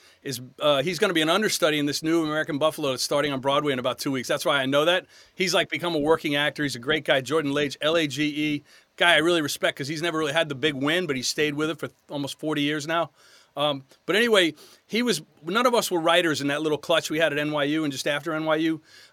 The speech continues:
Um, but by the time I did that play with Laura Linney, that was the Seagull, the Chekhov play. It was in nineteen ninety, and, uh, that was her big break. So I'd already done, uh,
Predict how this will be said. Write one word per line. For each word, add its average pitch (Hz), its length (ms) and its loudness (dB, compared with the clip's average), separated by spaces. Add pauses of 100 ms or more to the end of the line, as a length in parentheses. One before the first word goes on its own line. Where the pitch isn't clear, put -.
Um, 139 460 -2
but 151 240 0
by 175 120 4
the 175 60 0
time 220 240 0
I 196 80 0
did 180 140 -10
that 165 140 -4
play 190 140 0
with 160 120 -2
Laura 160 240 2
Linney, 175 260 0
that 160 140 0
was 151 100 -4
the 127 100 -8
Seagull, 156 500 0
the 120 100 -8
Chekhov 175 500 -4
play. 131 240 0
It 131 80 -8
was 127 120 -8
in 135 100 -4
nineteen 156 380 -4
ninety, 147 420 -4 (360)
and, 139 320 0
uh, 131 300 4 (460)
that 180 180 2
was 180 140 2
her 196 160 2
big 165 300 0
break. 160 380 4
So 147 140 -4
I'd 196 180 2
already 196 200 4
done, 160 420 2
uh, 135 320 0